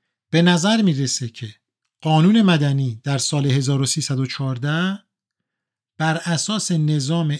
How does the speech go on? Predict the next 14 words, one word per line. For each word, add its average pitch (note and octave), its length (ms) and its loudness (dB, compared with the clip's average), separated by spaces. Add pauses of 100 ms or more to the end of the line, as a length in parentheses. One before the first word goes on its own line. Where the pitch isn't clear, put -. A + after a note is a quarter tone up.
اجتماعی، C3 720 -4
سیاسی، C3+ 760 -6
اقتصادی، B2+ 760 -6 (220)
حتی C4 320 -2
نظام A3 360 0
اخلاقی E3+ 640 -2
جامعه D3 560 -2
که - 160 -6
یک F#3 220 -2
نظام D#3 440 -2
سنتی C#3 680 -4
و - 20 -8 (120)
قدیمی C3+ 540 -2
بود D3 500 -4